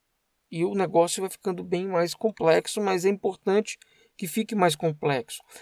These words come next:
Porque nós temos que sair do abstrato e ir para o específico com mais detalhes para que os programadores errem menos. Esse é, esse é o ponto. Nós estamos fazendo isso.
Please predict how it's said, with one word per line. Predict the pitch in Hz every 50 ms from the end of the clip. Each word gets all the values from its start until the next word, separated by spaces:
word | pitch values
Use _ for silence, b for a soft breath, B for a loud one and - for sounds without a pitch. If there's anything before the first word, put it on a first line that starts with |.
| b b
Porque | b b 208
nós | 196 202 180
temos | - - 254 254 233
que | -
sair | - - 208 185
do | 165 175
abstrato | 156 147 147 - - - 143 143 147 160 - - - - _ b b b b b b b
e | - 180 180 214 262
ir | 240
para | - - 196 180 175
o | 170 156 156
específico | 151 - - - - 175 151 - - - 214 233 220 - - - _ - 226 - - - _ _ - 180
com | - - 180
mais | 170 160 160 156 147
detalhes | 151 208 196 - - 156 151 175 220 233 - - B B B B B B B
para | 196 220
que | - -
os | 214 -
programadores | - - 226 202 208 208 202 196 170 180 208 226 220 190
errem | 226 226 220 247 254
menos. | 262 240 214 214 226 247 247 220 170 147 - - - -
Esse | - - 202 247 233 - - 190
é, | 170 151 - 160 156 151 b b b b
esse | b 208 240 233 -
é | 208
o | 175
ponto. | - - 170 156 135 117 - - - - _ _ _ _ _ _ _ _ _ _ _ _ _ _ _ _ _ _ _ _ -
Nós | 147 143 147
estamos | 151 180 180 -
fazendo | - 214 196 196 240 269 294
isso. | 262 202 202 190 - - -